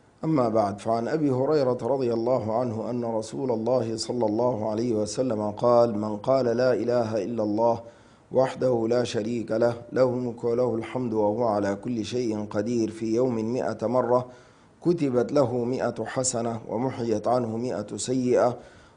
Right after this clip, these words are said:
وكانت له عدل عشر رقاب، وكان في حرز من الشيطان يومه ذاك حتى يمسي،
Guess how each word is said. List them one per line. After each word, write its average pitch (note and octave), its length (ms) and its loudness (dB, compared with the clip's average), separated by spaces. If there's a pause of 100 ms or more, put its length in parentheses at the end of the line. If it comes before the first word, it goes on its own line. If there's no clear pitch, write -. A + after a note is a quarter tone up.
(120)
وكانت B2+ 580 2
له B2 320 4
عدل A#2 260 0
عشر A#2 500 0
رقاب، A#2 520 4
وكان B2+ 440 2
في A2 240 -6
حرز C3+ 400 -4
من A2+ 260 -4
الشيطان A2+ 640 0
يومه A2+ 580 0
ذاك B2 320 2
حتى A2 480 -4
يمسي، C3 560 -2